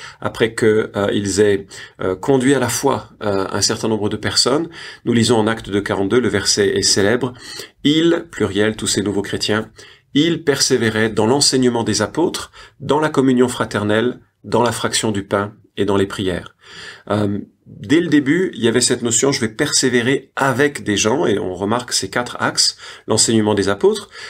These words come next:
et les apôtres nous ont laissé, euh, le, le Nouveau Testament, la Bible, hein, avec, euh, les apôtres et les prophètes sont ceux qui nous ont laissé ce, ce dépôt extraordinaire que, que nous appelons la Bible. Persévérer dans cet enseignement. Donc je dois être dans un endroit où je peux entendre,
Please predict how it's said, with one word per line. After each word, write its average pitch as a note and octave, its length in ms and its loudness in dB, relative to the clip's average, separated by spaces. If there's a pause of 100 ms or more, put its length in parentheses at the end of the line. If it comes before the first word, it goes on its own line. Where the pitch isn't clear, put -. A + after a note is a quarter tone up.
(160)
et F#2 120 -2
les F#2 140 0
apôtres A2 280 -2
nous G2 160 -2
ont F#2+ 60 2
laissé, F#2+ 420 4 (340)
euh, F2+ 360 -2 (420)
le, - 300 -8
le G2 80 -6
Nouveau G2 180 0
Testament, F3 400 4
la A#2+ 100 4
Bible, C#3+ 300 2
hein, D#3 140 0
avec, G2+ 340 -2
euh, F#2 160 -2
les F#2 140 -2
apôtres G2 300 -4
et - 20 -2
les F#2+ 60 -2
prophètes B2 360 -4
sont F#2 260 0 (320)
ceux - 200 0
qui G2+ 220 -4
nous G#2 200 2
ont G#2 80 4
laissé G2+ 340 4
ce, G#2 240 2
ce - 160 0
dépôt G2+ 320 0
extraordinaire G2+ 720 0
que, F#2+ 220 0
que F2+ 160 -8
nous F#2 160 -4
appelons F#2 200 -4
la F2+ 120 -4
Bible. D#3+ 240 -2 (440)
Persévérer C3+ 460 2
dans B2+ 120 2
cet B2+ 200 0
enseignement. A#2 680 -2
Donc F#2+ 120 -8
je F#2+ 60 -12
dois A#2 140 2
être A#2+ 180 -6
dans G#2+ 220 0
un A2 80 4
endroit C3+ 480 0 (320)
où A2 80 -2
je G#2 80 0
peux B2 160 2
entendre, C#3+ 560 0